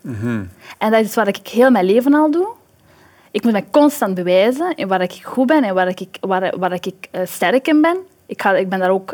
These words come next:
Speaker 2: dat is niks maken met arrogantie of ego, maar ik weet waar ik goed in ben en waar ik kan.
Speaker 1: Mhm.
Speaker 2: Dus daarom dat ik die plaats ook heb.
Speaker 1: Mhm.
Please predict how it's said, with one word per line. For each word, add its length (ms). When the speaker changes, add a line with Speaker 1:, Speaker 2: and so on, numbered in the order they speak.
Speaker 2:
dat 160
is 140
niks 320
maken 300
met 120
arrogantie 420
of 120
ego, 400
maar 120
ik 120
weet 160
waar 160
ik 100
goed 140
in 80
ben 140
en 120
waar 160
ik 240
kan. 280
Speaker 1:
Mhm. 180
Speaker 2:
Dus 120
daarom 200
dat 180
ik 60
die 100
plaats 340
ook 100
heb. 320
Speaker 1:
Mhm. 360